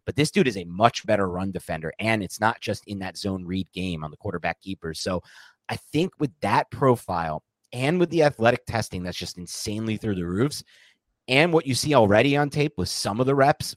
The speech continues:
as far as the edge bend goes and some of the pass rush moves you'll see from him, there's a really good chance among all this class, he's the one who has much more production at the N F L level than he ever did at the college level.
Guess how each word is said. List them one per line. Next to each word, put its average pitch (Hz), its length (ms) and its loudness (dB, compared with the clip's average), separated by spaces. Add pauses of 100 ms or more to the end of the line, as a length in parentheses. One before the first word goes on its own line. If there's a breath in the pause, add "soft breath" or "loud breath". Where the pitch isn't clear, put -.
(120)
as - 120 -16
far 110 200 2
as 95 80 -2
the 95 120 -6
edge 107 200 -2
bend 110 240 -2
goes 107 240 4
and - 100 -16
some 107 80 -8
of 95 60 -6
the 90 60 -8
pass 104 300 -2
rush 120 160 -4
moves 127 240 -4
you'll 139 100 -2
see 147 120 -6
from 151 160 -6
him, 151 160 0 (400)
there's 156 180 6
a 226 60 4
really 285 240 2
good 254 160 2
chance 135 300 2
among 113 320 0
all 107 200 2
this 117 200 0
class, 110 340 2
he's 156 300 -4
the 156 100 4
one 110 420 2 (280 soft breath)
who 123 160 4
has 110 200 2
much 117 280 -2
more 156 120 0
production 110 440 0
at 87 80 -4
the - 180 -10
N 101 80 -4
F 107 120 -4
L 120 100 2
level 127 240 6
than 101 100 0
he 101 160 -6
ever 98 240 -2
did 92 160 -4
at 87 80 -8
the 85 60 -12
college 90 480 -4
level. 71 280 -10